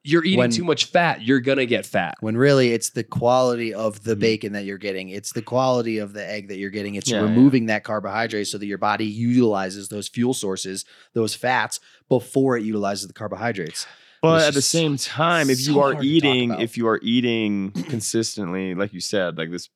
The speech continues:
Speaker 3: bacon, egg bullshit every morning, y-, yeah, it's not helping you. So when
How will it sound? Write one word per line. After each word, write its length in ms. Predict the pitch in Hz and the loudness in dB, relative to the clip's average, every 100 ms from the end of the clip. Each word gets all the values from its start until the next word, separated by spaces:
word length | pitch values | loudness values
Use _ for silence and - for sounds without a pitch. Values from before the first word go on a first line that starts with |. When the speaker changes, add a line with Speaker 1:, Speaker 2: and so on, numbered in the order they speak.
| - | -2
Speaker 3:
bacon, 680 | 101 95 95 95 92 90 - | -2 -2 -6 -8 -8 -10 -8
egg 400 | 92 87 80 80 | -6 -4 -8 -8
bullshit 600 | 95 90 - 90 80 - | -8 -8 -8 -8 -8 -6
every 200 | 92 90 | -6 -4
morning, 600 | 87 90 80 73 67 - _ - - _ _ _ _ _ _ | -6 -6 -4 -6 -10 -14 _ -20 -20 _ _ _ _ _ _
y-, 80 | - - _ | -18 -18 _
yeah, 640 | 113 104 117 135 104 82 - | -10 0 4 4 2 0 -2
it's 280 | 107 - | -4 -4
not 520 | 101 101 107 110 104 - | -6 -2 0 0 -2 -6
helping 560 | - 110 120 117 92 | -10 -2 0 0 -4
you. 340 | 78 80 67 - | -6 -12 -16 -10
So 600 | - - 113 107 101 92 _ _ - | -2 2 2 2 -2 -6 _ _ -6
when 320 | 117 110 101 | -2 -2 -4